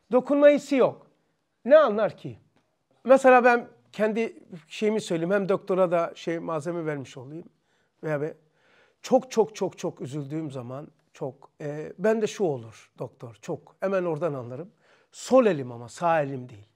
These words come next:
Sağ elim, şey sol elim tamamen o bir saat içinde, belki on dakika içinde kabuk atar. Ve şu bölüm var ya, şu küçük. Veya bazen bu uyuşur. S-, arkalı önlü değil, sırf yüzeysel.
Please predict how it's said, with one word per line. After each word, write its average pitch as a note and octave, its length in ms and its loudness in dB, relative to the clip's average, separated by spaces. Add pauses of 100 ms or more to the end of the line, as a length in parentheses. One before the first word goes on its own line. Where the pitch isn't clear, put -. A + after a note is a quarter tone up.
(640)
Sağ G#3+ 500 2
elim, F3 360 -2
şey F#3+ 200 0
sol A3 260 4
elim G3+ 280 -2
tamamen F3+ 640 -4 (140)
o F3+ 280 -2
bir F3 180 -6
saat - 460 -6
içinde, C#3 320 -14
belki C3 220 -8
on A3 140 -4
dakika C#3+ 240 -8
içinde G3+ 380 -10 (400)
kabuk F3+ 300 -4
atar. - 440 -16 (680)
Ve F#3 300 2
şu - 300 -4 (200)
bölüm F#3+ 380 4
var A#3+ 140 4
ya, A2+ 260 -6 (320)
şu - 260 -10
küçük. - 300 -20 (840)
Veya G3 300 6
bazen F3+ 400 4
bu E3 220 -6 (580)
uyuşur. F#3+ 580 -2 (180)
S-, - 280 -16 (200)
arkalı G3+ 460 4
önlü G3+ 240 4
değil, E3 220 -4 (160)
sırf - 280 -6
yüzeysel. D3 580 -4